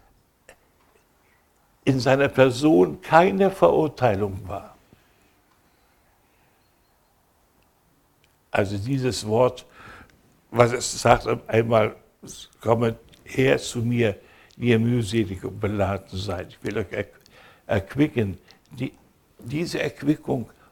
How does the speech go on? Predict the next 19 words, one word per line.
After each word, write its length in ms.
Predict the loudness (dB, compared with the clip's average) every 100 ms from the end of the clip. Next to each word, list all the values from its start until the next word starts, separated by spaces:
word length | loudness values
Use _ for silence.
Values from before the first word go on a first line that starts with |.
| -8
muss 200 | -8 -6
sie 120 | -10
in 180 | -8 -2
der 120 | -2
Begegnung 800 | -2 -10 0 2 2 -2 -4 -4 -8 _ _ _ _
mit 380 | -2 -2 -4 -14
Jesus 560 | -4 -4 -4 -10 -12 -16 _ -20 _ -6
erlebt 500 | -4 -2 -4 -6 -12
haben. 340 | -12 -14 -20 _ _ _ _ _ _ _ _ _ _ _ _ _ _ _ _ _ _ _ _ _ _ _
Und 160 | -6 -4
ich 80 | 2
glaube, 280 | 6 6 4
das 220 | -2 -2
ist 200 | -6 0
auch 160 | 0
nachher 460 | 0 -2 2 2 2 -6 _ _ _ _ _
das, 280 | 2 2 0
was, 400 | -4 -4 -6 -12 _ -20 -20 -20 _ _
was 520 | 0 2 2 -2 -6